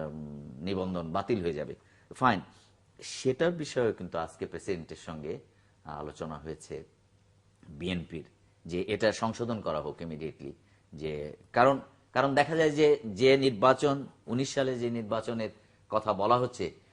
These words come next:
সে নির্বাচন করবার, আহ, যদি পরিস্থিতি,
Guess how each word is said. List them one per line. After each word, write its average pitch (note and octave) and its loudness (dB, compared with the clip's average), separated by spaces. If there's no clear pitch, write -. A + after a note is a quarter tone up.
সে B2+ 0
নির্বাচন B2+ 2
করবার, B2+ 4
আহ, G#2+ -8
যদি C3+ 0
পরিস্থিতি, C#3 0